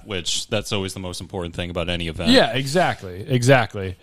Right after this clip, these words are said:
Speaker 2: Um,
Speaker 1: Or the takes it inspires,
Speaker 2: thi-,
Speaker 1: you know?
Speaker 2: this one I think everyone has seen, but th-, the, the maybe, you know, maybe it's a chalk pick, but the obvious winner was fucking, uh, Apatow saying that he could have fucking died,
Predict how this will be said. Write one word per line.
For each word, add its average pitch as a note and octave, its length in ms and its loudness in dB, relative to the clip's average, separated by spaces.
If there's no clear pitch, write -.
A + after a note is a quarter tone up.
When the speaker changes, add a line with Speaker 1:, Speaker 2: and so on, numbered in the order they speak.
Speaker 2:
Um, F#2 680 4
Speaker 1:
Or B2 120 2
the G2+ 120 -2
takes - 440 -6
it G2 80 -6
inspires, F#2 1000 -6
Speaker 2:
thi-, A3+ 100 0
Speaker 1:
you C4 60 0
know? F#3 100 -4
Speaker 2:
this A#3+ 240 2
one G#3 200 4
I D#3 120 2
think E3+ 180 0
everyone D3 340 4
has A#2 120 2
seen, C#3 400 0
but A#2 280 0
th-, D#3 200 -8
the, F3 360 6
the D#3+ 360 2
maybe, D3+ 580 4
you C3 100 0
know, A2+ 160 4
maybe D3 280 2
it's C3 280 -6
a A#2+ 100 2
chalk B2+ 440 -2
pick, B2 340 2
but C#3+ 140 8
the F#3 160 4
obvious D#3+ 400 2
winner A#2+ 320 2
was G#2+ 280 2
fucking, G#2+ 600 4
uh, G2+ 460 0
Apatow A#2+ 600 4
saying A#2+ 260 -4
that A2+ 100 -4
he A2 100 -10
could B2+ 160 2
have G#2+ 80 2
fucking A2 420 0
died, G2 480 0